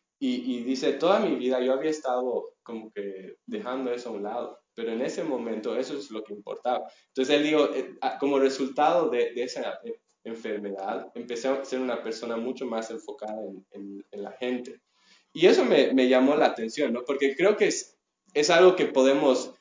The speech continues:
como que esperar hasta el fin de nuestras vidas y aprender de nuestros errores,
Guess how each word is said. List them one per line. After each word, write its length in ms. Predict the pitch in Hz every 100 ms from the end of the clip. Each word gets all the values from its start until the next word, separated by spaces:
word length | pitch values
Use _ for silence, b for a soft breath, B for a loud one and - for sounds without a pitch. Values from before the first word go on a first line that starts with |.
| _ _
como 200 | - 127
que 80 | 127
esperar 420 | 127 - 131 131 139
hasta 200 | - 120
el 80 |
fin 240 | 113 131 135
de 100 | 123
nuestras 440 | 104 104 107 104
vidas 420 | 104 104 107 - 120
y 60 |
aprender 540 | 110 - 107 110 120 123
de 100 | 113
nuestros 420 | 101 - - -
errores, 640 | 101 107 104 110 147 -